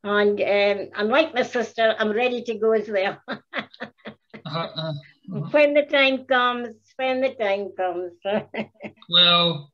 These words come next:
Speaker 2: we hope you've got a lot of years left. Um, we appreciate your friendship,
Speaker 1: Yep,
Speaker 2: um,
Speaker 1: I
Speaker 2: in
Speaker 1: think
Speaker 2: the assembly and a personal basis as well.
Speaker 1: Yep.
Speaker 2: Um, so thanks for,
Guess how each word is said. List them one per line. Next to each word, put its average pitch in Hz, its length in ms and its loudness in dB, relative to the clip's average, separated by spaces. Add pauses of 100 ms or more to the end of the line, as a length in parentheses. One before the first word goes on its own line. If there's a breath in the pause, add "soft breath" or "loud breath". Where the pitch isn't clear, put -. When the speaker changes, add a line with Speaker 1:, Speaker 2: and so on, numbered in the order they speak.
(120)
Speaker 2:
we 160 80 -6
hope 185 220 0
you've 160 200 -2
got 170 380 -2 (360)
a 175 60 -2
lot 180 220 0
of 180 80 -4
years 175 280 2
left. 165 440 -4 (880)
Um, 147 520 -6 (720)
we 156 80 -4
appreciate 156 460 -2
your 151 180 -4
friendship, 175 540 2 (500 loud breath)
Speaker 1:
Yep, 220 380 2
Speaker 2:
um, 143 180 -10 (140)
Speaker 1:
I - 40 -16
Speaker 2:
in 226 120 -10
Speaker 1:
think 220 140 -4
Speaker 2:
the 143 40 -4
assembly 175 680 4
and 147 540 0
a - 100 -10
personal 156 400 -2
basis 147 540 -4 (140)
as - 140 -6
well. 147 280 -6
Speaker 1:
Yep. 185 200 -4 (1040)
Speaker 2:
Um, 143 400 -4 (460 soft breath)
so 165 580 4 (640)
thanks 208 240 4
for, 214 80 4